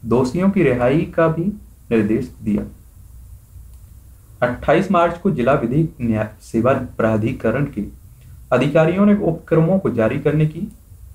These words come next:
सुविधा शुरू की है। फिर आपका आठ मई को जेल में प्रकोप के बाद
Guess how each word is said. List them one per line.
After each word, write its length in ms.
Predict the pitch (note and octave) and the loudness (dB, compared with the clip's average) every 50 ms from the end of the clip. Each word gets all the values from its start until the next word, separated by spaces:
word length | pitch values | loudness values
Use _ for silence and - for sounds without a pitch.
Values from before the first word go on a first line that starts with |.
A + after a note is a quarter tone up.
| - - - | -20 -20 -12
सुविधा 500 | - - A2 A2+ A2+ A#2 A2+ C3 C#3+ - | -6 -4 -2 -2 0 0 0 -2 -2 -4
शुरू 280 | - - - C#3 G#2 G2+ | -6 -2 -2 0 0 0
की 120 | - - | -4 -8
है। 160 | - - - - - - - - - - - - - - - - | -14 -14 -16 -18 -20 -20 -20 -20 -20 -20 -20 -20 -20 -14 -4 0
फिर 100 | C3+ C#3+ | 2 2
आपका 280 | D3 D3+ D3 - F#3+ | 2 0 0 0 -2
आठ 340 | - C#3 C#3 D3 D3+ D#3 D#3+ | 0 0 0 -2 -2 -2 -4
मई 120 | E3 E3 E3+ E3 | -2 -2 -2 -4
को 220 | - F3+ F#3 G3+ G#3 - - - - - - - - - - - | -6 -6 -6 -6 -6 -6 -14 -20 -20 -20 -20 -20 -20 -20 -14 -10
जेल 220 | A2 A2+ A#2 B2+ C3 | -2 0 0 2 2
में 180 | D3+ D#3 D#3 - | 2 2 0 0
प्रकोप 540 | C3 A2+ - - - C3 C#3 E3+ E3 - - | -2 -4 -4 -6 -2 0 0 0 0 0 -4
के 60 | A2+ | -2
बाद 260 | G2+ G2+ G2 A2 C#3+ | 0 0 -2 -4 -8